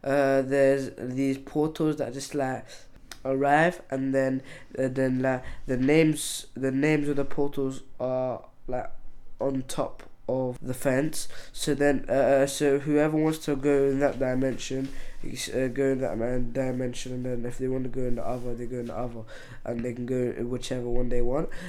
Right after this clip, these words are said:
When they, and when, like, and so the floor, the floor's, like, Astro, so, uh, it's easier to play football on.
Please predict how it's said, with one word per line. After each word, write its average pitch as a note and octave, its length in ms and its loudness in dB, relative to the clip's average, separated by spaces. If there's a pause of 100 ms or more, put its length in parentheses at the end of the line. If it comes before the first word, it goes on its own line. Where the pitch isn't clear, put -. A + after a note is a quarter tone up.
(100)
When C3 220 0
they, C3+ 240 2 (120)
and C3+ 460 2
when, D#3+ 380 4
like, D3+ 320 4 (800)
and C3+ 340 0
so C#3+ 300 2
the C#3 160 0
floor, E3+ 480 6 (300)
the C#3+ 120 0
floor's, E3 600 4
like, C#3 400 2 (960)
Astro, C3 640 -2 (280)
so, C3+ 680 2
uh, A#2+ 200 0
it's B2 260 -2
easier C3+ 380 0
to - 140 -10
play C3 220 -4
football C3 580 -4
on. C3+ 180 -6